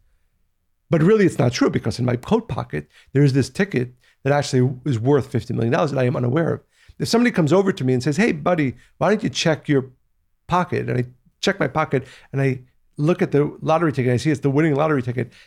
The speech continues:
Now I realize that I am, that I am wealthy. N-,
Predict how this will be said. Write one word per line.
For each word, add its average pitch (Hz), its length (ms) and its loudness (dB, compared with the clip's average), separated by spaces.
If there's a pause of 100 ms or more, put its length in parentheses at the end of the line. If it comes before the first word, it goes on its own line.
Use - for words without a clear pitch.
(120)
Now 175 220 4
I 143 100 2
realize 135 1200 0 (300)
that 147 140 2
I 143 160 2
am, 127 280 -2 (300)
that 151 160 0
I 151 100 4
am 127 180 2
wealthy. 156 440 0 (920)
N-, 170 120 -4